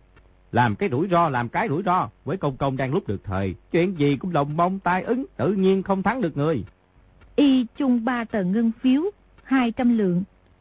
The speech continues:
Speaker 2: lại thêm hai nén nguyên bảo, một trăm lượng. Di Tiểu Bảo lòng bàn tay toát mồ hôi,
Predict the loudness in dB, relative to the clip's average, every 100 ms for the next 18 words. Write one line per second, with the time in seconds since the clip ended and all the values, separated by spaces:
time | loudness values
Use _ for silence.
0 | 0 2 2 2 2 2 2 4 4 0
1 | 0 2 2 0 -2 -2 2 2 0 -4
2 | -2 0 0 0 -2 -8 _ _ _ _
3 | _ -20 _ _ _ -2 0 2 2 2
4 | 2 -2 -6 _ 0 0 0 -2 -2 -4
5 | -2 -2 0 2 2 2 0 2 0